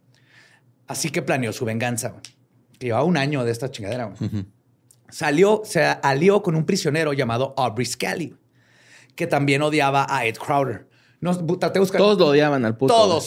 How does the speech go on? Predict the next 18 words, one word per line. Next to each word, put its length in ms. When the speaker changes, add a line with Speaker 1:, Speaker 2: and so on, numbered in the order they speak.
Speaker 3:
güey. 80
Speaker 1:
pero, 540
pero 220
Aubrey 440
Scally 420
también 260
tenía, 280
yo 140
creo, 300
no 140
sé 100
si 140
Aubrey 240
era 100
el 60
bitch 300
de 80
antes, 420